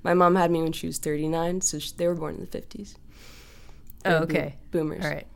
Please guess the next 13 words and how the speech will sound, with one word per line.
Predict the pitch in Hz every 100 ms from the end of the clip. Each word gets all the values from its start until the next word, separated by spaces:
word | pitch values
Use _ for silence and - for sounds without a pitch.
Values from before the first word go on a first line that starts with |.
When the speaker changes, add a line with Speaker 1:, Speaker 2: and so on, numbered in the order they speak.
| - -
Speaker 1:
Yeah. | 180 - - - - -
Speaker 2:
So | - 190
they |
don't, | 180 175 175
they | 185
don't | 185
know | 165 165
about, | 160 151
like, | 147 143
Wham | 143 143 139 143 143 139 135 - - - - - -
and | 156 135
Culture | 151 139 156
Club? | - 135 135 131